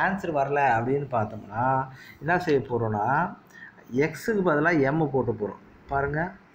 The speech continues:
ஏ, நல்லா, நல்லா தெரிஞ்சுங்க. s-க்கு பதிலா, s-க்கு பதிலா x ஆகும். ரைட்டா? x-க்கு பதிலா m, இது ரெண்டுத்தையும் நீ substitute பண்ணா நம்மளுக்கு ஆன்சர் வந்துரும் பாருங்க. அப்ப என்ன வரும்?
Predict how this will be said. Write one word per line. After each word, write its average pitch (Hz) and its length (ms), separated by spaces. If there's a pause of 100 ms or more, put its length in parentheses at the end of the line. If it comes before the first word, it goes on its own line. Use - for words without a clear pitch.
(460)
ஏ, 135 60 (1300)
நல்லா, 139 180 (240)
நல்லா 139 180 (120)
தெரிஞ்சுங்க. 135 400 (840)
s-க்கு 185 400
பதிலா, 117 320 (960)
s-க்கு 170 380
பதிலா 143 220 (200)
x - 180 (120)
ஆகும். 127 600 (560)
ரைட்டா? 160 280 (600)
x-க்கு 185 420
பதிலா 131 300 (440)
m, 135 60 (540)
இது 135 200
ரெண்டுத்தையும் 170 380
நீ 147 120
substitute 131 360
பண்ணா 120 280
நம்மளுக்கு 131 300
ஆன்சர் 120 260
வந்துரும் 107 240
பாருங்க. 101 240 (560)
அப்ப 135 180
என்ன 147 200
வரும்? 135 440